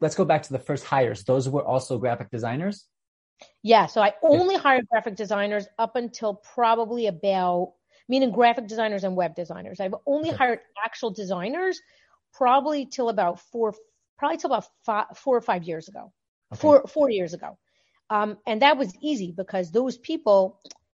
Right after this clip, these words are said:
Speaker 2: if they had work, then I was making money. Right?
Speaker 1: Right, right.
Speaker 2: It got much more complicated when I had to hire project managers, uh, writers,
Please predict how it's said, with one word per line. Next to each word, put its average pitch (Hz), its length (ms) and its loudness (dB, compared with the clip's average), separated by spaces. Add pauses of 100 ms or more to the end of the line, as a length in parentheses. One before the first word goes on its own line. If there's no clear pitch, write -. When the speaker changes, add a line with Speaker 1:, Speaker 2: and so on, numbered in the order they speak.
(140)
Speaker 2:
if 196 160 -2
they 262 160 2
had 208 420 -2
work, 208 400 0
then 196 220 -2
I 196 80 0
was 185 140 -2
making 175 260 -8
money. 180 240 -6 (1400)
Right? 185 280 0
Speaker 1:
Right, - 140 -14 (180)
right. - 140 -10 (180)
Speaker 2:
It 233 100 -4
got 277 260 0
much 269 240 -2
more 247 100 -2
complicated 240 420 -6
when 180 140 -4
I 180 60 -6
had 196 220 -6
to 196 80 -2
hire 190 340 0
project 175 320 -8
managers, 208 920 -4 (440)
uh, 185 60 -8
writers, 196 840 -2